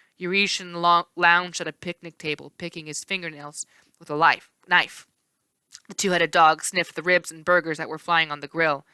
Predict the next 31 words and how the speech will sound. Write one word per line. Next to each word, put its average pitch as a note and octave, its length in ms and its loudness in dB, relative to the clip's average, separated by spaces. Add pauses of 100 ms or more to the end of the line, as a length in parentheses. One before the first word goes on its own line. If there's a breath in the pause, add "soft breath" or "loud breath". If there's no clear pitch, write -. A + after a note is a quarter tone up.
(400 soft breath)
And E3 100 -16
then E3 100 -2
I F3+ 80 2
saw F#3+ 280 4
my F3+ 220 0
friends, - 520 -2
Tyson, D#3+ 480 0 (140)
Grover, D#3 440 -4 (120)
and D#3+ 180 -4
Annabeth, D3 240 -12 (100)
all E3+ 200 0
tossed - 440 0
in E3 60 -14
a D#3 40 -16
corner, D#3+ 420 -10 (360 soft breath)
tied G3 240 6
up F#3+ 180 2
like D3 200 -4
rodeo F3+ 420 2
animals C#3+ 440 -10
with - 100 -20
their D3 120 -16
ankles D#3+ 340 -6
and C#3+ 160 -20
wrists D#3 300 -12
roped D#3+ 300 -10
together D#3 340 -2
and C#3+ 100 -8
their C#3+ 100 -10
mouths D3 400 -4
gagged. D3 420 -4